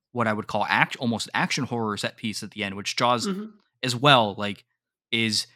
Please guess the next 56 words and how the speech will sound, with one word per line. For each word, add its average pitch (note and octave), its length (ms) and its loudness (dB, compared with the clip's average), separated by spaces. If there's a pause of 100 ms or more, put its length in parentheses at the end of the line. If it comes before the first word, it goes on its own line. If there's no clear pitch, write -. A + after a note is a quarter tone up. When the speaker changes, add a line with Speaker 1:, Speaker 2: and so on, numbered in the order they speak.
(140)
Speaker 1:
it B2 120 0
starts C#3+ 220 4
out C#3 60 4
with B2 100 0
a - 20 -4
horrific C#3 300 2
scene, B2+ 280 4
which A2 140 -2
at G#2 120 -8
the - 60 -20
beginning C3 280 2
of A#2+ 60 0
Jaws, B2 280 4
the, A2 200 -6 (100)
the A2+ 120 -2
shark A#2+ 280 2
attack, G#2+ 400 -2 (340)
let's A2+ 160 -4
say, A2 140 0
mirrors, G#2+ 360 -2
like, G#2 220 -4
her G#2 140 -4
bullying, G#2+ 580 -4 (460)
and A2 120 -2
then G#2+ 140 -2
pulls A#2 320 -6
back A2+ 460 2
and G#2+ 120 -6
becomes G#2 400 -6
this, G#2 240 -2
like, G2+ 140 -8 (540)
sitting A2+ 280 2
with A2 100 -4
these G#2 140 -4
characters G#2+ 420 -4
and G#2 60 -6
getting G#2 160 -8
to - 80 -14
know G#2+ 240 -2
them, G#2+ 200 -4
so G#2 140 -4
that G2 220 -10 (320)
when A2+ 140 -4
that G#2 200 -4
last G#2+ 300 0
twenty A2 360 -2
or G#2+ 120 -4
thirty A2 320 -4
minutes G#2 320 -4
of A2 160 -6
both A2+ 200 -4
movies A2+ 420 2
hits, F#2 280 -8 (480)
we A#2 80 -2
Speaker 2:
Mm-hmm. B2 60 -4
Speaker 1:
get G#2+ 180 -2